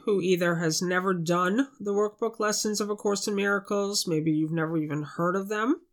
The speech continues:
or it's for anyone who has done the workbook lessons,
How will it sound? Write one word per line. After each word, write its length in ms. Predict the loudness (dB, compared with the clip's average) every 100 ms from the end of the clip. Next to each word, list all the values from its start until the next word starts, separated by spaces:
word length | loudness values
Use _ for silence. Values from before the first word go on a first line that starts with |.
| _ _ _
or 520 | 2 6 8 6 2 0 _ _ _ -2
it's 160 | 0
for 240 | 0 -2 2
anyone 640 | 4 4 4 4 4 2
who 140 | 2 2
has 400 | 2 4 4 2
done 240 | 4 4
the 100 | 4
workbook 480 | 4 2 0 -6 -2
lessons, 800 | 0 0 0 -2 -2 0 2 0